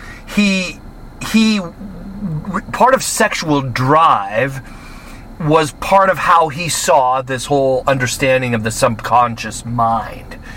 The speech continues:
and building on that idea. So a lot of us desire or crave sexuality,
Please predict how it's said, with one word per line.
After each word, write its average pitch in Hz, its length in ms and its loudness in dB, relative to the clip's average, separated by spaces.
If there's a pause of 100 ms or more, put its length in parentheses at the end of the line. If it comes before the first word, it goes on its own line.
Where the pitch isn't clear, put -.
(280)
and 143 260 0
building 143 460 2
on 113 220 2
that 110 160 0
idea. 104 640 -2
So - 360 2 (300)
a 151 60 4
lot 190 220 6
of 165 100 2
us 147 160 -2
desire 135 760 4
or 139 240 -4
crave 147 840 0
sexuality, 123 1000 2